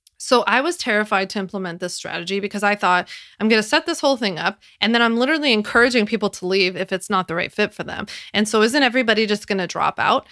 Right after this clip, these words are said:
And it was incredible what ended up happening instead. So I stopped having all of these annoying phone calls of people saying, "I'm just so excited to be able to talk to a lawyer for free for twenty minutes."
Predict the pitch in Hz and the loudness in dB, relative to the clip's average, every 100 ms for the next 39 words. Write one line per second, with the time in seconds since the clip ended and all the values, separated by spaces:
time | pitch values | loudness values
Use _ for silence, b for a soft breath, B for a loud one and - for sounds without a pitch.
0 | b _ 233 247 254 277 262 285 294 254 | b _ 0 0 -2 -4 -2 0 2 2
1 | 240 226 - 208 208 202 190 175 - 170 | 0 -2 -2 0 0 0 -2 -4 0 -2
2 | - 185 175 156 - - - - B B | -2 -8 -8 -12 -12 -12 -12 -16 B B
3 | B - 277 226 208 196 - _ _ - | B 0 4 4 4 2 -6 _ _ -2
4 | 208 214 - 214 302 - 226 208 208 208 | 0 -2 0 2 2 0 -2 0 0 -4
5 | - 190 202 202 196 190 190 190 208 190 | -6 -2 -2 -2 -2 -2 -4 -4 -2 0
6 | 196 208 202 - - 226 196 208 185 165 | 2 2 0 -6 -4 0 0 -2 -2 -2
7 | 180 185 - 214 196 202 202 196 185 180 | -4 -10 -6 -6 -2 -4 -2 0 0 -2
8 | 175 - 190 190 196 190 196 180 - 180 | -6 -8 -4 -2 -2 -2 -2 -2 -2 -2
9 | 190 180 - 180 185 175 185 - 185 - | -2 -4 -8 -4 -2 -2 -4 0 -2 -2
10 | 190 175 170 175 180 185 - 185 170 175 | -6 -2 0 0 -2 -10 -8 -2 -2 -4
11 | 185 - 175 196 - 220 | -8 -6 -4 -4 -2 -2